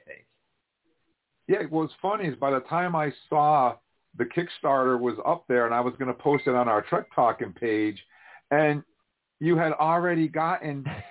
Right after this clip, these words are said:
Speaker 1: <laughs>
Speaker 2: all the, all, you were already done with it before I could even post it. It was that fast. <laughs>
Speaker 1: Yeah, you know, it was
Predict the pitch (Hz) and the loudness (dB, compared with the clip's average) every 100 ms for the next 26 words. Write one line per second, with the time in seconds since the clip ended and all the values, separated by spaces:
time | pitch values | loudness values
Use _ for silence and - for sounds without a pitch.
0 | - 160 - 165 143 160 165 147 - 147 | -4 -2 -2 -2 2 2 2 -4 -2 2
1 | 151 151 160 170 175 180 180 170 143 165 | 2 2 2 4 4 4 2 -2 -2 -2
2 | 202 214 165 147 139 - 165 160 175 170 | 0 0 -2 -2 -4 -4 -2 -2 -4 -4
3 | 151 151 - 175 226 - 131 120 127 135 | -2 -4 -4 -4 -4 -2 -4 -2 -4 -4
4 | 156 117 - 190 - 104 - _ _ _ | -6 -6 -4 -4 -4 -6 -8 _ _ _
5 | _ - - 156 185 247 226 156 151 160 | _ -12 -4 2 4 4 4 2 -2 -6
6 | 170 170 165 | -6 -6 -8